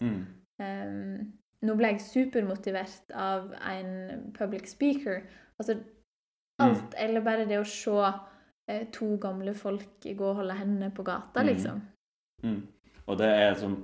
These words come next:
Speaker 1: hva gjør deg glad? Sant? Og det går litt tilbake til det jeg sa, verdier. Sant? Hva gjør deg glad?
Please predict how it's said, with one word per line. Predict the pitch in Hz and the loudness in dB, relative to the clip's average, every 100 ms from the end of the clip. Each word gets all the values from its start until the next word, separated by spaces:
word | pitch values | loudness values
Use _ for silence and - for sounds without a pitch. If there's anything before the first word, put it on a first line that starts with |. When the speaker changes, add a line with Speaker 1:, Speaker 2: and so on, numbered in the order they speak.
| - | -10
Speaker 1:
hva | - - 117 120 113 - | -16 2 8 8 8 2
gjør | 90 87 104 92 | -2 0 0 -2
deg | 90 87 82 - | -4 -4 -6 -4
glad? | 123 143 - - - _ _ _ _ | 2 2 2 -8 -20 _ _ _ _
Sant? | 98 92 - - _ _ _ | -6 -6 -8 -20 _ _ _
Og | 98 | 0
det | 117 | 4
går | 110 101 | 4 2
litt | - | 0
tilbake | 92 92 | -6 -6
til | 76 87 | -6 -6
det | 85 | -6
jeg | 85 80 | -6 -2
sa, | 90 - | -2 0
verdier. | 90 82 98 76 - - _ | -2 0 0 -2 -6 -20 _
Sant? | - 98 90 - - _ _ _ _ _ _ | -6 -6 -6 -16 -20 _ _ _ _ _ _
Hva | - 120 | -2 2
gjør | 104 92 | 2 2
deg | 98 | 0
glad? | 98 87 | 2 2